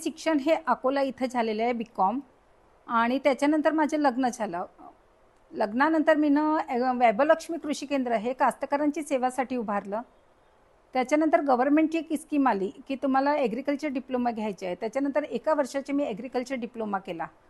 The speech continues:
आणि आताही मी कास्तकारांची सेवा करून राहिली. पंधरा, राजकारणात येण्यामागे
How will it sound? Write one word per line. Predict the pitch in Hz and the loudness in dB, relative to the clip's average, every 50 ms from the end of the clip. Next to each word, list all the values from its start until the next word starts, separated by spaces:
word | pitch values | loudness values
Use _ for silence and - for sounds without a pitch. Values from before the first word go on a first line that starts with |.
| _ _ _ _ - | _ _ _ _ -4
आणि | 240 233 269 294 - - | 0 0 0 0 2 2
आताही | 240 233 - - 294 311 320 | 2 2 4 4 4 4 4
मी | 339 339 | 2 4
कास्तकारांची | 320 285 262 302 - 285 269 285 285 277 247 294 269 | 4 4 4 4 0 -2 0 0 0 0 -2 -4 -4
सेवा | - 277 254 254 | -2 -2 0 0
करून | 247 247 240 196 190 190 | 0 -2 -2 -4 -4 -6
राहिली. | 180 165 165 190 | -8 -8 -8 -8
पंधरा, | 185 - 220 208 220 - - - _ _ _ _ _ _ - | -8 -8 -8 -8 -8 -8 -10 -12 _ _ _ _ _ _ 2
राजकारणात | 247 233 233 233 - - 294 302 294 320 320 320 | 4 4 4 4 2 0 2 4 4 2 2 2
येण्यामागे | 294 262 262 269 277 285 294 285 294 294 294 294 294 302 311 311 294 294 - 269 254 254 233 208 - 277 294 269 196 - | 0 0 2 2 2 4 4 4 4 2 2 2 2 2 0 0 -2 -4 -6 -4 0 0 0 2 2 2 0 2 0 -4